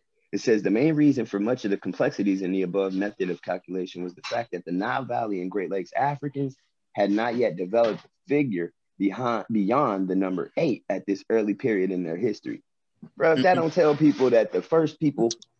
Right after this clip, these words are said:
Speaker 1: to create
Speaker 2: Oh,
Speaker 1: the
Speaker 2: man.
Speaker 1: number system were Africans, not black. 'Cause there's a
Speaker 2: Exactly.
Speaker 1: difference.
Speaker 2: Exactly.
Speaker 1: Black, black can be anything, you know what I mean?
Speaker 2: Black is a color, man.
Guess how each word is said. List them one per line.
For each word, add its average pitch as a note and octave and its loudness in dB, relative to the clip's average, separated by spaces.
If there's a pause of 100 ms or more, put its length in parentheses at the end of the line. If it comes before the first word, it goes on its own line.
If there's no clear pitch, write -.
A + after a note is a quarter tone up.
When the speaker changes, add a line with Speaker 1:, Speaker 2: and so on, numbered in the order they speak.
(460)
Speaker 1:
to C#3+ 2
create C3+ 4 (220)
Speaker 2:
Oh, B2 0
Speaker 1:
the A#2 4
Speaker 2:
man. A2 0
Speaker 1:
number E3+ 2
system E3+ -4 (600)
were - 0
Africans, E3+ 0 (100)
not F#3+ 0
black. F#3+ 4 (720)
'Cause A#2 2
there's C#3+ 6
a - 4
Speaker 2:
Exactly. E3 6
Speaker 1:
difference. - -4 (420)
Speaker 2:
Exactly. B2 0
Speaker 1:
Black, D3 0
black F3 2
can D3+ 2
be C3 4
anything, F#2+ 0
you A#2+ 0
know B2+ 0
what B2 -4
I B2 -4
mean? C3+ -2
Speaker 2:
Black D3 4
is C#3+ -4
a C3+ -6
color, E3 2
man. C3 -4